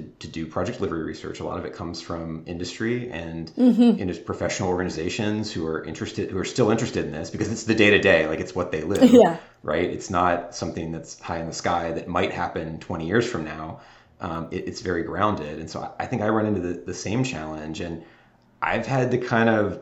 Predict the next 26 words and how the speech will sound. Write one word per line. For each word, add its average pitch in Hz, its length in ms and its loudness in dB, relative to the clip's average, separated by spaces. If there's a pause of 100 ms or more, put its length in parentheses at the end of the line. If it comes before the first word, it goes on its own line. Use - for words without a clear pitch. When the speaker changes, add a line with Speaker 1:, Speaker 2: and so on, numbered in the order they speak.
Speaker 1:
I've, 92 260 -2 (100)
I've 90 180 -4
been, 104 480 2 (140)
I 98 60 -6
found 107 200 2
my 104 100 2
role 95 360 2
as 85 160 -2
more 92 260 -2
of 87 160 -4
a 80 320 -6 (640)
integrator 131 840 2
or 90 360 0
something 92 400 -2
that's 87 220 -4
kind 92 300 -4
of, 87 320 -6 (760)
that's - 160 -6
often 92 340 0
tacked - 440 -6
on 92 340 -4
to 120 100 -6
some 92 200 -4
of 90 80 -2
these 85 220 -6
other, 85 480 -6